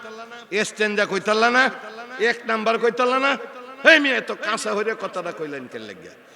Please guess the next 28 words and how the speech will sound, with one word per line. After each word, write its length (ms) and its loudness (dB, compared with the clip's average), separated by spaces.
যে 80 -8
কাঁচা 360 -6
হইরে 200 -4
কইতাম 340 -10
না, 80 -10
কি 100 -12
রে 120 -10
ফান্না 340 -8
হইরে 220 -6
কইতাম? 420 -10
যে 80 -6
খারইয়া 460 -2
যারা 220 -4
এই 140 -4
কাম 180 -6
করে, 260 -8
এটারে 320 -8
কি 100 -12
পেশাব 400 -10
কইতাম? 340 -6
এটারে 220 -2
কি 120 -6
পেশাব 360 0
কইতাম? 420 4
এটারে 240 -4
কি 140 -6
এস্তেঞ্জা 400 0
কইতাম? 480 6